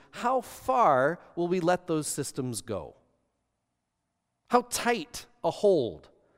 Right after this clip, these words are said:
will we let those rival messages,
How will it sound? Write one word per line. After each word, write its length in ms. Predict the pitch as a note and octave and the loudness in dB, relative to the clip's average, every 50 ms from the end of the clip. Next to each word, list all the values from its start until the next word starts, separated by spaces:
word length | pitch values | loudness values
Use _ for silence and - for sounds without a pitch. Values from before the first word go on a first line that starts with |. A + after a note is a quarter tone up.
| _ _ _ _ _ _ _ - | _ _ _ _ _ _ _ -6
will 160 | C#3 D#3 E3+ | -2 -2 -2
we 320 | E3 E3+ G3+ G3 F#3 E3 - | 0 -2 -2 -4 -4 -6 -4
let 300 | - D#3+ E3+ F#3+ - - | 0 2 2 2 2 0
those 300 | D#3+ E3+ E3 D3+ C3+ B2 | 0 0 0 0 -2 -2
rival 400 | B2 C#3+ D#3 E3+ F3+ F3+ E3+ E3+ | 0 2 4 4 4 4 2 0
messages, 800 | D#3 C#3 C#3 D3 C#3+ - D#3 B2+ A2 G2+ E2 D2 C#2+ - - | 0 0 0 -2 -2 -4 -8 -8 -8 -10 -12 -12 -14 -14 -16